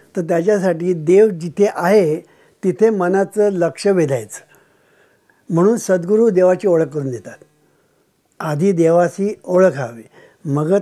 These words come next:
तयाचे भजन करावे," म्हणजे स्मरण करावे. कळलं की नाही? म्हणून आधी देवाची ओळख करून देतात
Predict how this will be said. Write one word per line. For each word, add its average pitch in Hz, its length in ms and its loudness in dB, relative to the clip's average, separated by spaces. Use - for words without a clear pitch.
तयाचे 170 380 -2
भजन 160 400 -4
करावे," 151 260 -4
म्हणजे 175 260 0
स्मरण 175 420 -2
करावे. 127 360 -14
कळलं 147 180 -6
की 170 80 -4
नाही? 147 140 -2
म्हणून 190 160 0
आधी 160 260 -2
देवाची 196 420 2
ओळख 190 280 2
करून 185 260 -2
देतात 127 260 -8